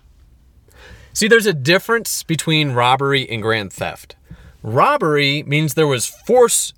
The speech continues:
involved in stealing the thing, whereas grand theft doesn't. And isn't that what <laughs> happens with our dreams? I mean, nobody forced us to waste our time or put our dreams on the shelf.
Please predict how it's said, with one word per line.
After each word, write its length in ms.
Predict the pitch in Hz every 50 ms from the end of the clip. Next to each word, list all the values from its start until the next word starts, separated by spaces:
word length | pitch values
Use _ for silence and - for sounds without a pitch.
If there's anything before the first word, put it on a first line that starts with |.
| _ -
involved 560 | 131 127 123 113 117 110 104 98 92 95 -
in 120 | - 98 -
stealing 340 | - - 110 107 107 98
the 80 | 90 85
thing, 320 | - - 101 98 101 98
whereas 240 | 107 117 117 107 107
grand 340 | - 131 147 165 175 170 143
theft 400 | - 165 151 143 135 - - - _ _ _ _ _ _ _
doesn't. 480 | - 214 208 160 120 90 - - - - _ _ _ _ _ _ _ _ _ _ _ - - _ _ _ _ - - - _ _ _ - - - -
And 120 | 139 127 127
isn't 220 | 143 165 202 190
that 320 | 143 156 151 165 208 196 - 175 - _ _ _ _ _
what 160 | 123 143 139
<laughs> 20 | -
happens 480 | 147 151 135 143 151 196 196 185 156
with 140 | 156 165 156
our 140 | 151 143 131
dreams? 640 | 127 117 123 131 147 180 220 254 233 - - - - _ _ _ _ _ - - - - - - - - - _ _ _ _ _ _ -
I 60 | 147
mean, 300 | 180 185 190 180 160 - _ _ _ _ - _ _ -
nobody 320 | 139 160 208 233 269 247 -
forced 340 | - 170 165 185 180 -
us 180 | 180 170 160 -
to 300 | - - 147 135 123 - _ _ _
waste 320 | 123 131 143 139 - 147
our 80 | 127 117
time 480 | - - 127 123 131 131 135 139 127 -
or 320 | 113 113 104 101 92 - - -
put 140 | - 147 143
our 120 | 135 120
dreams 360 | 107 104 113 135 156 165 175
on 80 | 143 107
the 80 | 92
shelf. 480 | - - - 90 90 117 139 - -